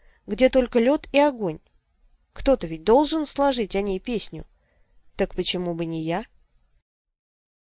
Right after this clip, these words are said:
«Я тоже не останусь дома», твердо заявила Джесса. «Даже и не думайте. Я иду с вами».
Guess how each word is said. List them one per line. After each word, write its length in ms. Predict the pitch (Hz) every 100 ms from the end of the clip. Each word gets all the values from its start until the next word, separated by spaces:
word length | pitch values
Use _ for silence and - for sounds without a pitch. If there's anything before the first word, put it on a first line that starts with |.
| _ -
«Я 280 | 196 247
тоже 340 | 294 294 220 208
не 120 | 202
останусь 560 | 202 - 202 190 196 190
дома», 380 | 202 190 190 - _ _ _
твердо 400 | - 202 202 196
заявила 380 | 185 190 190 190
Джесса. 480 | 190 196 180 - 190 _ _ _ _
«Даже 440 | 180 208 208 202
и 60 | 233
не 180 | 247 277
думайте. 580 | 311 220 180 - 175 - _ _ _
Я 420 | - 190 220 285 277
иду 200 | 185 180
с 100 | 208
вами». 440 | 208 190 175